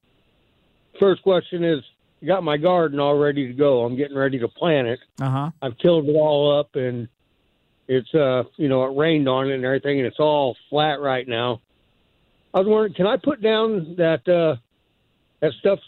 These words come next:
Speaker 1: supposed to keep the weeds out, that mat, roll out, like, five pieces of that and pin it down,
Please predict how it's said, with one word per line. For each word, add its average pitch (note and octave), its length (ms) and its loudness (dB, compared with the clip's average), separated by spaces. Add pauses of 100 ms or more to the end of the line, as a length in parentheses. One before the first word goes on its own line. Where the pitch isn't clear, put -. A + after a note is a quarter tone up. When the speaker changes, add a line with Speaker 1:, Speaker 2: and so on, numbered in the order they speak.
Speaker 1:
supposed F#3 260 -4
to - 100 -20
keep G3+ 180 -8
the E3 60 -2
weeds D#3+ 340 0
out, E3+ 200 0
that D#3+ 180 -4
mat, E3 360 -2 (720)
roll D3+ 260 2
out, F3 180 -2
like, E3 220 -2
five E3 280 0
pieces E3 400 -2
of D#3 120 -2
that F#3 320 0
and C3 320 -2 (460)
pin F#3+ 120 4
it D#3 160 -2
down, E3 400 0